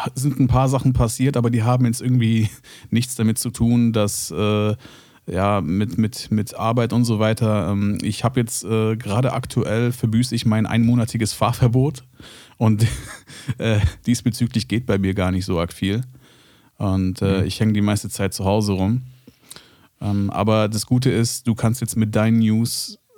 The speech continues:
Speaker 1: äh, mein langweiliges Leben ein kleines bisschen
Speaker 2: <laughs>
Speaker 1: aufwerten.
Speaker 2: Also zu so, zu so strafrechtlichen Sachen hab ich auch noch eine gute Geschichte.
Speaker 1: Echt?
Speaker 2: Und so, ja, ja. Und zwar war ich ja gestern, äh, mit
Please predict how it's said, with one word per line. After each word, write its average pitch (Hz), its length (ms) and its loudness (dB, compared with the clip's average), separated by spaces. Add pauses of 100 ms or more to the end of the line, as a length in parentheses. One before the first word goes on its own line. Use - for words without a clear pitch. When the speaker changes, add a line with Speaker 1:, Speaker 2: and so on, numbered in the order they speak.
(160)
Speaker 1:
äh, 101 380 0 (180)
mein 104 340 2
langweiliges 107 600 2
Leben 107 320 2
ein 104 80 0
kleines 104 320 0
bisschen - 320 0
Speaker 2:
<laughs> - 40 -2
Speaker 1:
aufwerten. 87 720 0 (1900)
Speaker 2:
Also 113 200 0
zu 117 220 -6
so, 107 380 0
zu 101 200 -8
so 101 100 0
strafrechtlichen 113 840 -2
Sachen 120 260 2
hab 120 100 0
ich 107 140 -4
auch 110 160 -2
noch 139 180 2
eine 113 100 0
gute 107 300 0
Geschichte. 113 640 -4 (640)
Speaker 1:
Echt? 143 280 0 (240)
Speaker 2:
Und 110 120 0
so, 127 140 -6
ja, 113 240 2
ja. 104 220 0
Und 107 120 -2
zwar 113 200 0
war 120 160 2
ich - 100 4
ja 127 140 -2
gestern, 110 540 -2 (460)
äh, 101 380 0
mit 101 400 -4